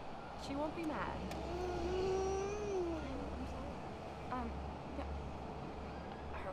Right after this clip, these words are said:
fave. Okay, so... All right,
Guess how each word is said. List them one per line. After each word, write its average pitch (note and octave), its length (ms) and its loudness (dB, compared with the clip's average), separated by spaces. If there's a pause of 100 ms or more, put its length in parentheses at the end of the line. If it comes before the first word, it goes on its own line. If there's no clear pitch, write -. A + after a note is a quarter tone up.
(120)
fave. E3+ 200 0 (280)
Okay, G#3 360 2 (260)
so... G3 340 6 (1600)
All F#4 60 2
right, G4+ 240 6